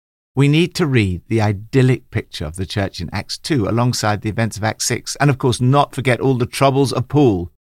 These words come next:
in his letters. The early church had plenty of troubles.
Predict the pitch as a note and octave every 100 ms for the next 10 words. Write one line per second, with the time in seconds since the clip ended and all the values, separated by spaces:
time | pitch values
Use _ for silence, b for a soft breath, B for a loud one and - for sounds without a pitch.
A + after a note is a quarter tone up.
0 | _ A2+ G2+ D#3 A#2 G2 - D#2 - -
1 | _ _ _ _ _ _ _ _ - -
2 | D#3 E3 F#3+ F#3 - G2+ F2 - A2 F#2+
3 | - G#2+ A#2 B2+ - C#3+ C3+ E3 B2 G#2
4 | G2 -